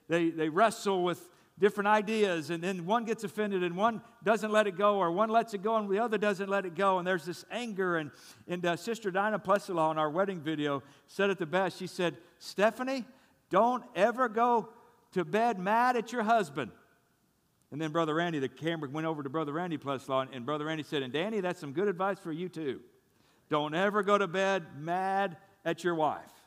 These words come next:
Anger, don't, just let that offense, forgiveness.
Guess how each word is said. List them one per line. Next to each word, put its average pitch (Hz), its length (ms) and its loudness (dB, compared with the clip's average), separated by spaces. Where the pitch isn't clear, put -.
Anger, 185 340 -6
don't, 170 200 -2
just 208 260 4
let 220 280 4
that 226 160 4
offense, - 840 -8
forgiveness. 196 920 -12